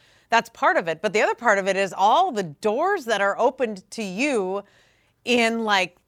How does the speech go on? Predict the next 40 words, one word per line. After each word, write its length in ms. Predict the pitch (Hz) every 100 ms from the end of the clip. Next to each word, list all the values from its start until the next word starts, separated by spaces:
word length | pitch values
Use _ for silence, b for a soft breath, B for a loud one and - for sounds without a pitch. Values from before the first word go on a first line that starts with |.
| _ -
let's 280 | 233 -
say 300 | - 302 294
you 100 | 254
have 160 | 254 196
a 80 | 202
favorite 520 | - 233 208 233 226 -
entertainer, 680 | 220 226 220 233 196 127 -
actor, 500 | 220 226 - 180 131
singer, 760 | - - 277 254 240 170 143 - b b -
whatever, 760 | 180 247 262 359 320 202 190
and 100 | 190
you're 120 | 196
like, 200 | 180 160 -
"I 120 | 330
would 180 | 277 180
love 440 | 190 302 277 254
to 120 | -
meet 260 | 220 247 247
this 140 | 196
person." 480 | - 180 170 143 127 _ _ _ _ _ -
Um, 400 | 208 202 196 185 -
now 640 | 180 185 180 160 196 320 440 508 - _ _ _ _ _
you 320 | 196 208 330
kinda 400 | - 254 339 370
have 400 | 226 269 302 240
that 300 | 233 233 -
window 400 | 190 262 302 240
of 100 | 208
opportunity 680 | 233 240 208 - 330 240 156
to 80 | 165
be, 240 | 202 190
like, 260 | 190 180 -
calling 300 | 233 226 208
your 100 | 208
agent 360 | 269 247 220
or 60 | 202
whoever 400 | 202 190 185 185
and 100 | 170
be 100 | 160
like, 240 | 165 147